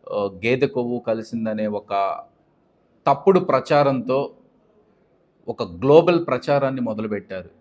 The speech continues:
ఎటువంటి ఎవిడెన్స్ లేకుండానే. ఆ రోజు ఒక గౌరవప్రదమైనటువంటి వృత్తిలో ఉన్నటువంటి వ్యక్తి మొదలుపెట్టిన ఆ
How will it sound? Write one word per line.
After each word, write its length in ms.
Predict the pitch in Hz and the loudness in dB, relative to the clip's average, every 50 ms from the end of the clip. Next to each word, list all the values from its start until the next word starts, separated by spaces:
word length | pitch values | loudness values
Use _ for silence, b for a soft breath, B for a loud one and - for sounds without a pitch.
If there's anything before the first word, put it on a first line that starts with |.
| - | -14
ఎటువంటి 880 | 113 117 110 - 143 131 135 131 131 123 127 131 127 127 120 - - - - | -12 -12 -8 -6 -2 -2 0 -2 -2 -4 -4 -4 -2 -2 -4 -4 -8 -8 -6
ఎవిడెన్స్ 480 | 113 117 127 127 135 135 135 131 - | -4 -2 0 0 0 -2 -2 -6 -8
లేకుండానే. 760 | 131 117 107 104 107 117 107 - 117 110 107 104 98 92 90 85 _ _ _ _ _ _ _ _ _ _ _ _ _ _ _ _ _ _ _ _ _ _ _ _ - - | -8 -6 -2 0 -2 -2 -2 -4 -8 -6 -4 -4 -6 -6 -10 -16 _ _ _ _ _ _ _ _ _ _ _ _ _ _ _ _ _ _ _ _ _ _ _ _ 0 4
ఆ 140 | 127 147 | 6 8
రోజు 360 | - 175 185 196 202 160 180 208 | 8 10 10 8 8 8 6 4
ఒక 320 | 190 190 180 143 - 143 | 4 4 2 -2 -4 -6
గౌరవప్రదమైనటువంటి 1500 | 120 104 127 127 143 165 180 190 185 185 175 - - 156 151 147 160 156 151 151 151 151 143 143 147 143 139 139 135 135 | -4 2 4 6 6 6 6 4 2 0 -2 0 0 0 0 0 0 0 2 2 2 0 -2 -4 -6 -6 -6 -6 -6 -8
వృత్తిలో 460 | 123 127 135 131 - 151 143 151 143 | -6 -8 -10 -10 -8 -6 -4 -4 -2
ఉన్నటువంటి 560 | 139 135 135 131 120 127 123 120 120 110 117 | -4 -4 -6 -8 -8 -10 -10 -10 -10 -10 -12
వ్యక్తి 680 | 107 95 110 117 113 _ - - 170 151 117 - - _ _ _ _ - | -10 -6 -6 -6 -8 _ -4 -2 0 0 -2 -4 -10 _ _ _ _ -6
మొదలుపెట్టిన 720 | 113 127 127 135 147 156 151 147 143 135 - - 135 131 127 123 123 120 - | -4 -2 0 2 0 0 0 0 -4 -4 -4 -6 -6 -4 -2 -2 -4 -4 -4
ఆ 120 | - 117 | -2 -2